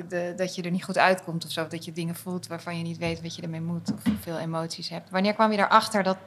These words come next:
dat je, dat je jezelf een ontregelaar noemde, wat eigenlijk ook iets heel moois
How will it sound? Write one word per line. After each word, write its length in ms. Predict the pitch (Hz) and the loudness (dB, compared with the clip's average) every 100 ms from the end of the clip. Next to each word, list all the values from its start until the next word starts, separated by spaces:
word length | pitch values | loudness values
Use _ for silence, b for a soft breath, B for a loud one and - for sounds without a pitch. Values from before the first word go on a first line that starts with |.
| - | 2
dat 280 | 190 190 - | 2 2 -2
je, 200 | 180 175 - - - - - | -2 -2 -6 -20 -20 -16 -2
dat 220 | 185 - | -2 0
je 60 | |
jezelf 320 | 175 170 180 180 | 0 4 2 2
een 100 | 190 | -4
ontregelaar 540 | 170 180 196 196 175 | 0 2 2 4 4
noemde, 220 | 175 175 | 4 2
wat 160 | 165 165 | 0 0
eigenlijk 360 | - 165 170 | 0 -2 -6
ook 60 | 170 | -8
iets 100 | - | -6
heel 140 | 175 | -4
moois 520 | 165 175 190 190 - | -2 0 2 0 -4